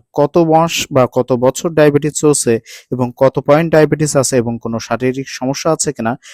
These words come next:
সেটি অবশ্যই কমেন্ট করে জানান। ডায়াবেটিস হলে অনেকেই কিন্তু খাবার নিয়েই দোটানায় পড়তে হয়, কি খাবো কি খাবো না, বিশেষ করে বাদাম নিয়ে প্রায় সবার মনেই কিন্তু প্রশ্ন জাগে যে কাঁচা বাদাম ডায়াবেটিস রোগীরা খেতে পারবেন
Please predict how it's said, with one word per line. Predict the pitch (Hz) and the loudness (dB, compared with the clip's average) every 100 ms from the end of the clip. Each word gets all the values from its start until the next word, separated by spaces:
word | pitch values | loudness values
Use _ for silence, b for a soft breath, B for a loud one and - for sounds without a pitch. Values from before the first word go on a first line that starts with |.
| B - | B -4
সেটি | 151 - 127 | -2 0 0
অবশ্যই | 113 165 - 143 | 0 -2 -6 -4
কমেন্ট | 104 98 - | -4 -4 -6
করে | 98 92 | -8 -6
জানান। | 90 85 73 _ _ _ _ _ _ _ _ _ | -8 -10 -12 _ _ _ _ _ _ _ _ _
ডায়াবেটিস | 127 127 143 180 196 202 | 2 4 6 4 0 -2
হলে | - 151 117 - _ | 0 2 2 0 _
অনেকেই | 135 165 175 196 - | -2 -2 0 -2 -2
কিন্তু | 127 117 160 | -4 -2 -2
খাবার | - 135 131 | 0 2 2
নিয়েই | 135 147 190 147 | 2 0 0 0
দোটানায় | 123 113 110 104 | 0 -2 -2 -4
পড়তে | 110 _ 107 | -8 _ -8
হয়, | 95 95 - _ _ _ _ _ _ | -6 -8 -10 _ _ _ _ _ _
কি | 180 | -4
খাবো | 165 147 135 160 247 | 0 0 4 2 2
কি | - 131 | -4 -6
খাবো | - 127 127 | -2 -2 0
না, | 143 180 | -2 -2
বিশেষ | 147 - 147 | -4 -2 -4
করে | - 147 135 | 0 0 2
বাদাম | 113 113 139 160 | 2 2 0 -2
নিয়ে | 165 147 123 | 0 0 0
প্রায় | - 123 123 b b b | 2 4 4 b b b
সবার | - - 135 151 165 | -12 -2 2 4 2
মনেই | 156 165 175 | 2 0 -2
কিন্তু | 151 135 170 240 - | -4 -2 -2 -2 0
প্রশ্ন | 147 - 123 | -2 0 -4
জাগে | 113 110 117 | -2 -2 0
যে | 120 120 - | 0 -2 -2
কাঁচা | 123 120 - 147 | 0 0 2 2
বাদাম | 160 160 123 135 b b _ - | 4 4 2 0 b b _ 0
ডায়াবেটিস | 120 117 131 143 - | 2 2 0 -6 -4
রোগীরা | 151 151 165 | -4 0 0
খেতে | - 131 123 | 0 -4 -4
পারবেন | 127 117 113 143 | 0 0 0 -2